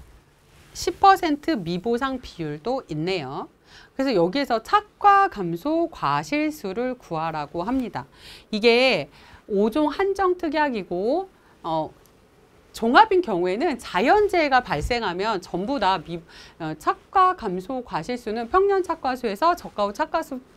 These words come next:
빼면 거의 대부분 다 그걸 인정을 해주지만 오 종 한정일 때는 그렇지 않죠. 그래서, 음, 한번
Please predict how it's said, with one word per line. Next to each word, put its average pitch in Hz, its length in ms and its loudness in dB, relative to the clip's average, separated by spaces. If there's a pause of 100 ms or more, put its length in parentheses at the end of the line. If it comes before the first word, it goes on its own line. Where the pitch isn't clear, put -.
(200)
빼면 262 540 0 (640)
거의 247 340 4
대부분 196 720 -4
다 151 260 -2
그걸 185 360 -2
인정을 233 420 -2
해주지만 262 680 -2 (360)
오 214 180 2
종 269 200 -2
한정일 359 600 4
때는 240 340 -4
그렇지 190 640 -6
않죠. 160 640 -4
그래서, 180 520 2 (520)
음, 175 480 -10 (460)
한번 196 640 -6